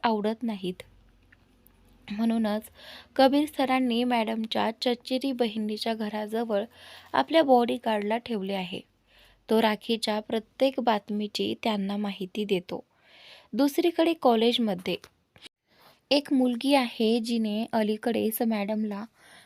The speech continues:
पळवण्याचा प्रयत्न केला होता आणि तिला मारण्याचा, अ, प्लॅनही केला होता. कबीर सरांनी वेळेतच तिला पकडून धमकावून ठेवलं.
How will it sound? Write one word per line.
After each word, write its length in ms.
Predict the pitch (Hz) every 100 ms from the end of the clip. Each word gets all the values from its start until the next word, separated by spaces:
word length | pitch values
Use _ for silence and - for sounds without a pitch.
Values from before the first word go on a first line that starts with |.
| _
पळवण्याचा 640 | - 277 277 302 294 - 294
प्रयत्न 560 | 294 247 214 214 220 233
केला 260 | - 190 208
होता 340 | 214 196 202 202 _ _ _ _
आणि 220 | - 208 202
तिला 180 | 220 208
मारण्याचा, 800 | 202 202 185 196 196 - 190 208 233 - - - -
अ, 240 | 202 190 190 -
प्लॅनही 500 | 220 196 196 202 247
केला 340 | - 214 196
होता. 400 | 196 202 - - - _ _ _ _ -
कबीर 300 | 226 202 220
सरांनी 460 | 226 220 208 202 208
वेळेतच 560 | 226 214 202 208 233 240
तिला 160 | - 220
पकडून 560 | 208 214 - 202 214 220
धमकावून 540 | 226 202 - 214 240
ठेवलं. 360 | 240 220 185